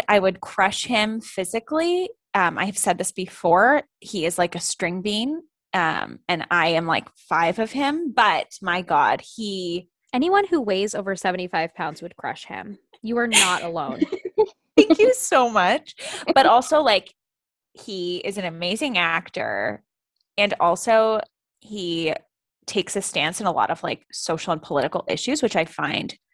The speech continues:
Speaker 1: very rare for a lot of people in Hollywood. Like, maybe in the pandemic,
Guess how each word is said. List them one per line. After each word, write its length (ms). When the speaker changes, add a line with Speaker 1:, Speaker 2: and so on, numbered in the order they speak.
Speaker 1:
very 320
rare 380
for 120
a 60
lot 180
of 80
people 280
in 80
Hollywood. 400
Like, 240
maybe 640
in 120
the 40
pandemic, 640